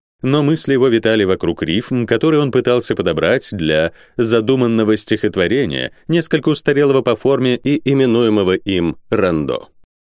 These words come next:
Не скроем от читателя, что так называемое рандо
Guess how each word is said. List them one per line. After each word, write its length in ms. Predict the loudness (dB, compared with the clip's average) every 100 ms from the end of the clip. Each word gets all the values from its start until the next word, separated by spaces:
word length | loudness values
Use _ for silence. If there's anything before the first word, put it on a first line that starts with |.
| _ _ _ -6
Не 240 | -2 0
скроем 440 | 0 0 2 2 0
от 100 | 0
читателя, 600 | -2 0 0 0 -2 -2
что 200 | -2 0
так 160 | 0
называемое 540 | 0 0 0 2 0 0
рандо 480 | 0 0 0 -2